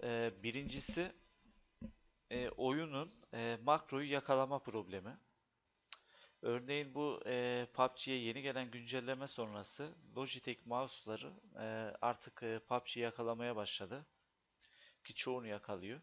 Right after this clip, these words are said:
pub G'nin arka planda çalışan kendi orijinal programını, e, yetkisiz bir cihazın tespiti olarak görüyor.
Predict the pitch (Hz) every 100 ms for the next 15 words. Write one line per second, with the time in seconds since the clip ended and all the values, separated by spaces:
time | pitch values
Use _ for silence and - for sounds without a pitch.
0 | _ _ _ _ - - - - - 131
1 | - - 131 147 - 120 117 156 147 135
2 | 123 - 120 113 - 156 - 123 123 127
3 | 120 107 127 147 - 123 113 110 104 120
4 | 190 247 110 101 113 - 123 - 123 127
5 | 120 127 123 120 143 - 117 - 117 -
6 | 123 113 101 - - 95 98 135